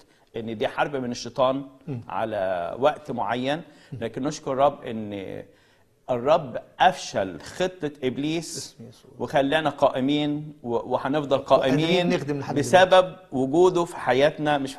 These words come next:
Speaker 1: بسبب
Speaker 2: لكن
Speaker 1: حاجة
Speaker 2: اتهز
Speaker 1: تانية.
Speaker 2: رجائك أخ سامي. حسيت ب-، ب-، بلحظة إنه خلاص الورق يذبل، أنا كده بنتهي. صحيح؟
Speaker 1: آه، أنا صدقني هقول لحضرتك حاجة، يعني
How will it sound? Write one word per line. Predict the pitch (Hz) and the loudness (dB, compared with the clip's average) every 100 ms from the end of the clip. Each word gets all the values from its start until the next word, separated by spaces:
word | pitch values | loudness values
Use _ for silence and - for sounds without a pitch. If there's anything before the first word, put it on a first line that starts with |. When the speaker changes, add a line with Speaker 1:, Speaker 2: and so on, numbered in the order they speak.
| 135 | -10
Speaker 1:
بسبب | - 143 | -6 0
Speaker 2:
لكن | 156 185 185 | 4 4 4
Speaker 1:
حاجة | 180 | 0
Speaker 2:
اتهز | - 208 180 | 2 4 4
Speaker 1:
تانية. | 175 | 0
Speaker 2:
رجائك | 156 160 165 151 | 0 -2 -4 -12
أخ | - | -16
سامي. | - 98 101 _ _ _ _ _ _ _ _ _ _ _ _ _ _ | -16 -16 -20 _ _ _ _ _ _ _ _ _ _ _ _ _ _
حسيت | - 139 - 185 | -14 -8 -2 -2
ب-، | 147 156 | -2 -6
ب-، | 139 | -4
بلحظة | 127 156 - 143 - - _ _ _ _ 127 | 2 2 2 -6 -6 -18 _ _ _ _ -10
إنه | 127 | -8
خلاص | 123 139 127 - | -4 -2 -4 -6
الورق | - 120 135 156 151 - - _ _ 139 | -16 -6 0 2 2 -2 -20 _ _ 2
يذبل، | 143 123 113 110 113 | 2 0 -10 -14 -12
أنا | 120 | -12
كده | 113 143 131 123 120 - | -8 -6 -6 -6 -10 -12
بنتهي. | 120 117 113 - _ _ _ _ - - - _ | -12 -12 -12 -16 _ _ _ _ -20 -20 -20 _
صحيح؟ | - 143 208 - - _ - | 0 2 2 -2 -20 _ -8
Speaker 1:
آه، | 117 110 - - - | -2 -2 -4 -8 -2
أنا | 147 160 | -2 0
صدقني | 151 143 123 143 151 143 | -4 -6 -2 0 0 0
هقول | 135 131 127 | -2 -2 -2
لحضرتك | 120 123 123 | -2 -4 -2
حاجة، | 107 85 82 | -4 -4 -8
يعني | 101 101 101 101 95 | -10 -10 -12 -14 -14